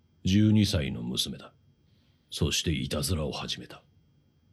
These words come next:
近頃は虐待と呼ぶが、本当のところは、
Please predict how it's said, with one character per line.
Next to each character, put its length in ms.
近 320
頃 180
は 100
虐 340
待 140
と 100
呼 120
ぶ 120
が、 200
本 300
当 100
の 160
と 120
こ 100
ろ 80
は、 140